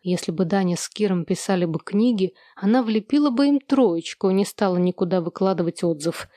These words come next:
Экшена и драмы достаточно, персонажи интересны, но тема совершенно не раскрыта.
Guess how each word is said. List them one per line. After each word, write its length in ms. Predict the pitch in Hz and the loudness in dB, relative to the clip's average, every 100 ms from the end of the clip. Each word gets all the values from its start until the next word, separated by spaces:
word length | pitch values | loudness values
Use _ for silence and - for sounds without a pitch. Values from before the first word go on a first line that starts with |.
| - - _ - | -20 -20 _ -4
Экшена 540 | 240 240 - 233 220 220 | -4 -2 -4 0 2 2
и 20 | |
драмы 380 | 202 233 208 202 | 2 2 2 2
достаточно, 720 | 220 - 269 226 - - 190 | 0 0 0 0 -2 -4 -4
персонажи 680 | - - - 214 220 196 | -4 -4 0 0 2 2
интересны, 640 | 208 202 208 262 254 - 175 | 0 -2 0 0 0 0 0
но 140 | 175 | -2
тема 340 | - 202 175 | -2 -2 -2
совершенно 580 | 160 - 175 - - 214 | -2 -4 -4 -4 -2 0
не 160 | 170 175 | 0 -2
раскрыта. 680 | 196 - - 220 196 170 | -4 -4 -2 -2 -2 -6